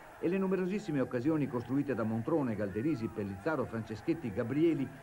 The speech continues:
e sfumate per un pizzico di imprecisione e molto per la bravura del portiere pugliese Gatta,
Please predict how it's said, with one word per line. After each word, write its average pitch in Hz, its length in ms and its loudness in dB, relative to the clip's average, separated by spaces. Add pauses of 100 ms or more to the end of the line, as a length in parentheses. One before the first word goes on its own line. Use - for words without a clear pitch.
(160)
e 190 100 0
sfumate 156 460 0
per 120 160 0
un 117 120 0
pizzico 143 420 -2
di 101 100 -2
imprecisione 110 720 0 (240)
e 175 100 2
molto 131 500 0
per 151 120 0
la 151 100 2
bravura 139 340 4
del 120 120 4
portiere 117 380 4
pugliese 113 520 6
Gatta, 123 420 2